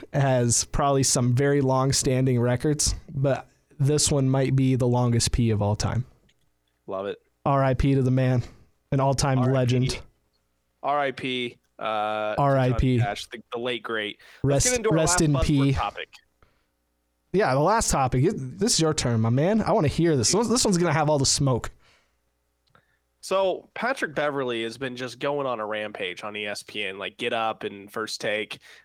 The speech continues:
Speaker 2: Um, he's just been going off the rails, and, and, you know, Chris Paul, I get it.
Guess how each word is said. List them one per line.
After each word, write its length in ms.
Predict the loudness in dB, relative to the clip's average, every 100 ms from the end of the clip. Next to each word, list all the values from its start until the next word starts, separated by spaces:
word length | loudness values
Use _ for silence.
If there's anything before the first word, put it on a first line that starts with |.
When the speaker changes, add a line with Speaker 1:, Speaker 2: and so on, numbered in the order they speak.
| -10
Speaker 2:
Um, 680 | -4 -2 -2 -4 -6 -10 -16 _ _ _ _ _ _
he's 200 | -4 -4
just 200 | -4 -4
been 120 | -4 0
going 200 | 0 0
off 220 | -2 -2
the 100 | -2
rails, 340 | 0 0 -2
and, 180 | -8 -8
and, 400 | -8 -8 -8 -14 -18 -8
you 80 | -4
know, 320 | 0 -2 -4 _ _ _ _ _
Chris 260 | -6 -6 -4
Paul, 440 | -4 -2 -2 -4 _ _ _ _ _ _ _ _ _
I 100 | -8
get 200 | -6 -6
it. 140 | -8